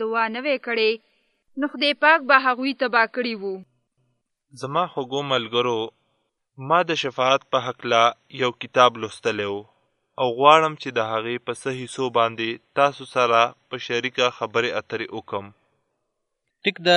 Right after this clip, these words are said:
Speaker 3: زیدي وروره.
Speaker 2: د هغه کتاب لیکونکي دا وویل چې شفاعت تاریخ هم بدلولی شي. هغه د کلام مقدس نه د یو څو کسانو مثالونه هم ورکړل، د چا چې د شفاعت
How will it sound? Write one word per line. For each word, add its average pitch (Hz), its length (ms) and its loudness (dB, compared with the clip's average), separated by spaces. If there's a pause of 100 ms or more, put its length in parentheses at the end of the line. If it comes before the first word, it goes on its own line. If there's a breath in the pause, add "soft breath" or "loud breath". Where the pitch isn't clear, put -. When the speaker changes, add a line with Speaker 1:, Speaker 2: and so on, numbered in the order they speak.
(120)
Speaker 3:
زیدي 147 240 0
وروره. 117 300 0 (1200)
Speaker 2:
د 147 40 -4 (120)
هغه 214 320 2
کتاب 170 460 2
لیکونکي 147 440 -10
دا 127 200 4
وویل 127 480 -2 (720)
چې 135 160 -12
شفاعت 127 580 6 (540)
تاریخ 131 400 6
هم 143 140 -6 (100)
بدلولی 107 600 0
شي. 104 140 -10 (960)
هغه 143 220 -4
د 185 180 -6
کلام 165 460 2
مقدس 120 560 -2
نه 113 160 -2 (280)
د 117 120 -4
یو 113 160 -4
څو 143 100 -4 (140)
کسانو 120 480 -2
مثالونه 107 580 -8
هم 156 120 -10 (100)
ورکړل، 101 460 -4 (920)
د 123 60 -12 (160)
چا 165 180 2
چې 156 140 -6 (120)
د 135 120 -4
شفاعت 117 460 -2